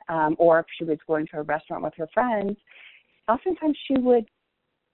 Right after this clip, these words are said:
go just for the social aspect of it, but she wouldn't eat anything.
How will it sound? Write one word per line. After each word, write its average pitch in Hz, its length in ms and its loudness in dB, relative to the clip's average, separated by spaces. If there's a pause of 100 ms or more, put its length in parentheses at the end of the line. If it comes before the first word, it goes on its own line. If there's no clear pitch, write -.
(200)
go 233 360 8
just 220 240 -10
for 240 120 -8
the 214 180 -10
social 208 460 -8
aspect 240 500 -4
of 277 140 -4
it, 302 160 -4 (340)
but 214 260 2
she 233 80 0
wouldn't 202 360 4
eat 160 100 0
anything. - 460 -10